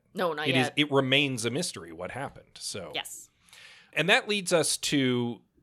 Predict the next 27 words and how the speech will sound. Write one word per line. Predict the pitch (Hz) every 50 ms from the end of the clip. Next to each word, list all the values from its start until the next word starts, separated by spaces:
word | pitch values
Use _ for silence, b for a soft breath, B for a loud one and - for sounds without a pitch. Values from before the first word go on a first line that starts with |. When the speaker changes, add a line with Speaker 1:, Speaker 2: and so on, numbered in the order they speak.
| _ _ _ _ -
Speaker 2:
the | 117 127 123
Queen | - - - 190 196 185 180 170 156 147 139
getting | 127 135 131 123 123 120 117 107
kind | - - - 127 123 113
of | 107
an | 110 104 - -
update | 135 131 - - - 120 107 104 -
from | - - - - - 160 143 127 117 110 107 107 98 - _ _ -
the | 117 120
people | - - 139 127 - 127 113
who | - 120 110
are | 104 101 101
in | 98 95
charge | - 110 101 92 87
of | 92 85
this | 85 85 -
investigation. | - 82 80 87 - - - 87 87 87 85 - - - 95
Apparently, | - - 196 214 208 196 160
they've | 147 143 127 - - 127
basically | 156 165 175 - - - 120
set | - - - 139 120
up | 104 -
shop | - - - 123 104 90 - 110
in | 90
the | 85
castle. | - - - 147 - - - - - _ b b b b
Speaker 1:
Yeah, | - 214 247 262 262 214 247